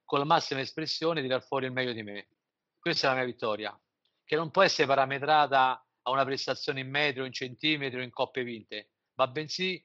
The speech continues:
nella gratificazione a tirar fuori il meglio.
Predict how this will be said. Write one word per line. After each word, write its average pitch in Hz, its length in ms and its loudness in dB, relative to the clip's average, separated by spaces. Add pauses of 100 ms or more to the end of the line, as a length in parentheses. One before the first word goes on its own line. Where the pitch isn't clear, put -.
(140)
nella 135 180 0
gratificazione 156 1040 -2 (220)
a 127 160 4
tirar 139 280 -4
fuori 151 240 2
il 135 100 -6
meglio. 101 520 -4